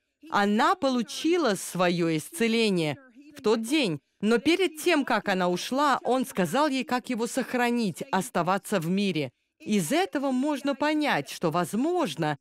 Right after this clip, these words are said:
именно так она изначально открыла дверь для болезни. Начала ли она волноваться? Начала ли она бояться? Как мы теряем мир?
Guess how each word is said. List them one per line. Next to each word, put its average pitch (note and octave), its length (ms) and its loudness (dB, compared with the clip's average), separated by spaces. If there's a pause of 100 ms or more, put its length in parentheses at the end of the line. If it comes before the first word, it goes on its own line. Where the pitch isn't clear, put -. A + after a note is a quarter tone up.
(200)
именно D#4+ 520 2
так C4+ 480 0
она G3+ 220 2
изначально A#3 960 0
открыла G#3 640 0
дверь F3 340 -2
для G3 140 0
болезни. F#3 680 -2 (2750)
Начала A#3 520 2
ли D4 100 2
она G3+ 260 2
волноваться? E3+ 800 0 (220)
Начала A#3 520 2
ли C4+ 80 0
она E3+ 240 0
бояться? G3 760 0 (520)
Как E4+ 340 2
мы B3 200 2
теряем F#3+ 500 0
мир? F#3 420 0